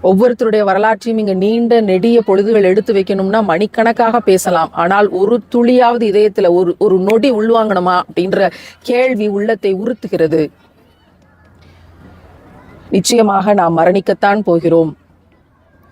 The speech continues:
நாம் ஷஹீத் என்ற அந்தஸ்தை அடைவோமாங்கிறது அல்லாஹ்வோட கையில இருக்கு. ஆனா அதுக்காக ஆசைப்படுவோம்.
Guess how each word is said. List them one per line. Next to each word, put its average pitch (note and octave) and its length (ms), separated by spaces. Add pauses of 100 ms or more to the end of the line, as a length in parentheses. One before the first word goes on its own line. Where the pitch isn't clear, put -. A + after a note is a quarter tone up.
(1400)
நாம் F#3 220
ஷஹீத் A#3+ 340
என்ற A3 240
அந்தஸ்தை G3 280
அடைவோமாங்கிறது G3 760
அல்லாஹ்வோட F3+ 420
கையில E3+ 240
இருக்கு. D#3+ 200
ஆனா D#3+ 240
அதுக்காக E3 340
ஆசைப்படுவோம். D3+ 460